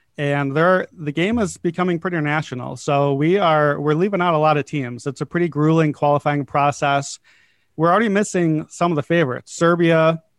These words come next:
Greece. So Giannis is done for the summer. Uh, Lithuania, Russia, those are all top ten teams in the fiba rankings. They're all not here. So, you know, like, Lithuania just got knocked down qualifying earlier this month. Brazil, Canada,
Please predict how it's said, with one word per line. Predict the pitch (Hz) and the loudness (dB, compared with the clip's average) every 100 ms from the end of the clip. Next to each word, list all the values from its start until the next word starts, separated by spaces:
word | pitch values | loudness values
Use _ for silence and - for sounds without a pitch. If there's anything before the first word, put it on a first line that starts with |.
| _ - | _ -4
Greece. | 151 160 165 - - | 2 2 2 -4 -18
So | - 170 | -4 0
Giannis | 151 143 147 165 156 | 2 2 2 0 0
is | 156 | -4
done | - 160 165 | 0 0 2
for | 165 | 0
the | 147 | -2
summer. | 147 170 170 165 156 - - _ _ - | 0 2 2 2 0 -2 -12 _ _ -6
Uh, | 135 | -4
Lithuania, | 131 151 165 151 175 175 165 160 156 | -2 -2 -2 0 2 2 2 2 0
Russia, | 151 151 151 170 156 156 | 0 0 2 2 2 2
those | 147 165 | 2 0
are | 208 | 2
all | 185 190 | 2 2
top | - 170 170 | 0 -2 -2
ten | - 170 170 156 | -2 0 2 0
teams | 147 175 156 127 | -2 -2 -2 -2
in | |
the | 135 | -4
fiba | 131 156 | -2 -2
rankings. | 143 143 143 135 127 131 - 190 | 0 0 -2 -4 -8 -10 -14 -8
They're | 147 | 0
all | 160 202 | 2 2
not | 202 185 | 2 2
here. | 180 135 131 _ _ _ _ | 2 0 -2 _ _ _ _
So, | - 139 139 143 143 | -2 0 2 2 0
you | - 143 | -4 -6
know, | 139 139 | -4 -4
like, | 143 143 | -2 -2
Lithuania | 156 160 151 156 160 | -2 0 0 2 2
just | 143 147 - | 2 -2 -2
got | 147 139 | -2 0
knocked | 143 143 | -2 0
down | 156 135 | -2 -2
qualifying | - 170 165 165 151 147 147 | -2 0 2 0 0 0 -2
earlier | 151 147 151 143 | -2 0 2 0
this | 143 151 143 - | 0 -2 -6 -2
month. | 147 147 147 - _ _ _ - | 0 0 0 -6 _ _ _ -4
Brazil, | 147 139 170 175 165 | -2 2 2 2 0
Canada, | - 165 160 160 156 156 | -2 -2 0 4 4 4